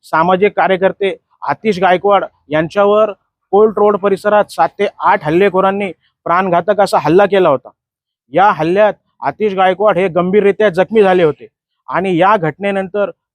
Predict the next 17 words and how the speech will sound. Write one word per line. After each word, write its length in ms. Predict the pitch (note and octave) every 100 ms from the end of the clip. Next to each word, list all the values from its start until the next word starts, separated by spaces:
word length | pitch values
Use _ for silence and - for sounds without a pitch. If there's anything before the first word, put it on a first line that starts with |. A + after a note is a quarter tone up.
| _
पैठण 300 | E3 D#3+ G3+
शहरासह 600 | F#3 F#3 F#3+ G3+ G3 G3 F3 _ _ _
संपूर्ण 340 | E3 E3 G3 G3 F3
तालुक्यात 400 | E3+ F3 G3 F#3+
संतापाची 680 | D#3+ E3 F#3 F3+ F#3 F#3
लाट 200 | F3 F#3+
पसरली 360 | F3+ F3 F#3+ F3+
होती. 220 | D3 A#2+ _ _ _ _ _ -
दरम्यान, 420 | D3+ G3+ G#3 E3+ _ _
या 240 | D3 G3
घटनेच्या 540 | G3 C#3+ E3 F#3 G#3+ G3
निषेधार्थ 640 | F3 G3 G3 G3+ G3+ G3+ E3 - _ _ _ -
शहरातील 580 | F3+ F#3 G3+ A3+ G#3+ F3 _ -
व 80 | E3
तालुक्यातील 640 | E3+ E3+ F#3+ G3+ F#3+ G#3
काही 260 | F#3+ F#3 G3
संघटनांनी 720 | E3+ F3+ F#3 F#3+ F#3+ G3+